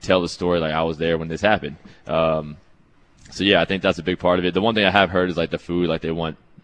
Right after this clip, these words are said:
they like, they're like, "Just bring in something different, like, different food, whatever it might be." Um, 'cause if you're a season ticket holder, you've been eating the same thing for, you know, nineteen years or whatever. So yeah, I mean, I can definitely see that. But, um,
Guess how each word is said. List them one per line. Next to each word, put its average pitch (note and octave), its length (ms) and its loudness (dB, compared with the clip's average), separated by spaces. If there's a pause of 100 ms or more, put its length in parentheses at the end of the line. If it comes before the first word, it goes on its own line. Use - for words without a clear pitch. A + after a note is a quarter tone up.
(200)
they D#2+ 100 -8
like, D#2+ 200 -6 (140)
they're F2 120 -4
like, E2 240 -6
"Just F#2 240 -6
bring A2 200 -2
in A2 140 -2
something E2 380 -6
different, D#2 340 -6
like, D#2 180 -10
different E2 320 -6
food, D#2+ 280 -4
whatever D#2+ 240 -2
it D2+ 60 -6
might D#2+ 200 -4
be." D#2+ 220 -6 (420)
Um, D#2 460 -4 (640)
'cause E2+ 160 -4
if E2 100 -6
you're F#2 80 0
a F2 40 -2
season F2+ 260 -4
ticket F2 200 -2
holder, E2 160 0
you've D#2+ 100 -6
been D#2+ 100 -6
eating D#2+ 120 -10
the D#2 60 -10
same D#2+ 240 -6
thing D#2 220 -8
for, D#2 240 -10 (200)
you D2+ 100 -10
know, D#2 100 -10
nineteen D#2+ 380 -10
years D#2 240 -4
or D#2 60 -6
whatever. D#2+ 300 -4
So E2+ 140 -8
yeah, G2 180 2
I - 20 0
mean, E2+ 80 -6
I G2 60 0
can F#2 100 -8
definitely E2 220 -4
see D#2+ 180 -8
that. D#2+ 220 -4
But, D#2 180 -6 (420)
um, D#2+ 440 2